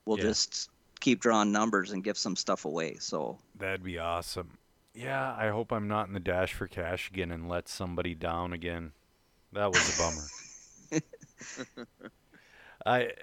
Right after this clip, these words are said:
Speaker 2: so I was telling Ryan before this, it's like my mini truggy, I, I, I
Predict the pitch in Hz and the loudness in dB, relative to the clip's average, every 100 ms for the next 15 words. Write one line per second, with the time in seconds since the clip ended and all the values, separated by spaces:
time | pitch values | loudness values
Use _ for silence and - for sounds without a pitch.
0 | - 107 - 123 107 107 - 123 120 101 | -10 -2 6 8 10 8 4 4 6 6
1 | 92 101 107 92 - 101 107 104 92 95 | 6 6 4 2 0 4 6 6 4 -2
2 | - 101 - 95 92 92 107 127 - 107 | -2 -2 -2 -4 -4 0 0 0 0 2
3 | 95 92 90 - 98 95 92 - 98 98 | 4 2 -4 -4 0 0 -2 -4 2 2
4 | - 98 98 | 0 0 0